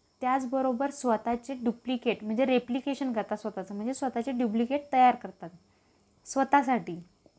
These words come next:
आणि त्यांच्याकडे स्वतःचा डीएनए आणि रायबोझोम पण प्रेझेंट असतात.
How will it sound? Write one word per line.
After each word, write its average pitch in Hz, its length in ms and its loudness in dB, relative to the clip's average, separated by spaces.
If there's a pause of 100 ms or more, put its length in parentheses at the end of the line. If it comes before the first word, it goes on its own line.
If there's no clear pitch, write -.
(1500)
आणि 240 120 0
त्यांच्याकडे 254 600 2
स्वतःचा 233 460 -2
डीएनए 214 540 -2
आणि 220 300 0
रायबोझोम 202 580 0
पण 269 220 -4
प्रेझेंट 226 400 0
असतात. 190 300 -6